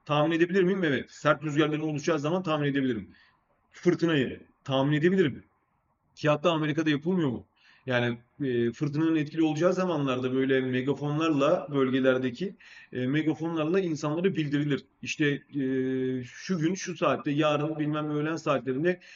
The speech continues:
ciddi sert rüzgarlar, fırtınalar oluşacaktır. Lütfen tedbirinizi alın veya bölgeyi boşaltın tarzında önceden uyarılıyor insanlar. Doğru mu? Çünkü klimatik bir şey bu. Sel,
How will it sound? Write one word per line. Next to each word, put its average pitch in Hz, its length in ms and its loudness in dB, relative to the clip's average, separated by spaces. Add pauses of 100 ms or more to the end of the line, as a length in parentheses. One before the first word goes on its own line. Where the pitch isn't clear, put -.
(160)
ciddi 170 460 -4
sert 170 320 -2
rüzgarlar, 156 480 0
fırtınalar 165 440 -4
oluşacaktır. 160 600 -2
Lütfen 160 340 -4
tedbirinizi 156 460 -2
alın 143 220 0
veya 147 240 2
bölgeyi 147 320 2
boşaltın 143 480 -4
tarzında 156 560 -2 (380)
önceden 190 500 2 (340)
uyarılıyor 165 460 4
insanlar. 131 480 0
Doğru 151 160 2
mu? 180 220 0
Çünkü 156 260 -4
klimatik 135 540 -2
bir 160 100 2
şey 110 280 -2
bu. 87 140 -12 (320)
Sel, 175 500 2